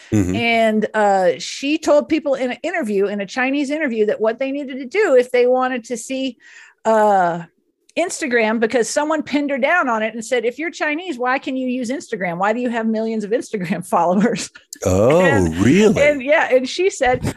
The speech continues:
Speaker 2: "Oh, all you have to do is download a V P N," which is,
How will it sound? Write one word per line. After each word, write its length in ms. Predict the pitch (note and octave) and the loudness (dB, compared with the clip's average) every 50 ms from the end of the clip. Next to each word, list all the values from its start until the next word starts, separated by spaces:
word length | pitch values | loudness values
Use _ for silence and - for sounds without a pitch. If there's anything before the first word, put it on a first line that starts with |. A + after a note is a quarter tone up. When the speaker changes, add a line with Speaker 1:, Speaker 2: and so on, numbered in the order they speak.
| - - | -6 -2
Speaker 2:
"Oh, 320 | - A4 G#4+ C4 A3+ - _ _ - C4 - | 2 2 2 2 2 -2 _ _ -16 -6 -2
all 120 | - F4+ | 0 2
you 120 | A4+ G4+ | 2 2
have 120 | F4 F#4+ D4+ | 0 -2 -4
to 80 | - C#4+ | -6 -8
do 200 | C4+ F#4 G4+ G4 | -6 -4 -4 -4
is 140 | F4+ - - | -4 -4 -2
download 420 | D4 C#4+ D4 D4 D4 D4+ C#4+ C#4 | -2 -2 0 0 2 2 2 2
a 60 | C#4 | 0
V 180 | A#3+ D4 D4+ D4+ | -2 -4 -8 -8
P 240 | - D#4 D#4 D#4 E4 | -8 -10 -8 -6 -2
N," 320 | F4+ F4 C#4 G#3+ F#3 F3+ - _ _ _ _ - - | -2 0 -2 -2 -4 -10 -14 _ _ _ _ -6 -4
which 200 | B2+ - A#3+ B3 | 0 0 2 2
is, 500 | - - B3+ C4+ - E3+ - - F#3+ G3 | 2 2 2 2 2 0 0 2 0 0